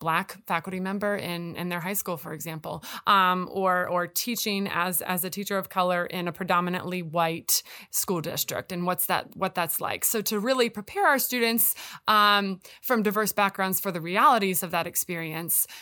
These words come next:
while also, again, working to, to support them, to show that we're hearing that conversation and, and we are, um, committing to understanding those, those experiences.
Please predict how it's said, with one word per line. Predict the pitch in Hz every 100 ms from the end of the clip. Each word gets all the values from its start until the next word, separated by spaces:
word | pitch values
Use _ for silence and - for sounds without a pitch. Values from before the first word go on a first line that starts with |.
| -
while | - 190 185 185 190
also, | - 226 220 226 196 196
again, | 202 208 233 226 208
working | 202 202 220 196
to, | - 202 185 185 185 165 _ _ -
to | 208
support | - - 196 247
them, | 370 392
to | -
show | 208 214 226
that | 220
we're | 214
hearing | 202 208 202 226
that | 226 202
conversation | 190 196 196 196 - 185 208 240 254
and, | 240 202
and | 196 190
we | 175 185 190 180
are, | 170 170 170 139 - - - -
um, | 180 175 165 196 - _ _ -
committing | 220 208 208 220
to | 202 -
understanding | 190 196 - 190 180 185 175
those, | 175 170 165 160 - - _
those | - 165
experiences. | 170 - 180 202 269 269 320 320 -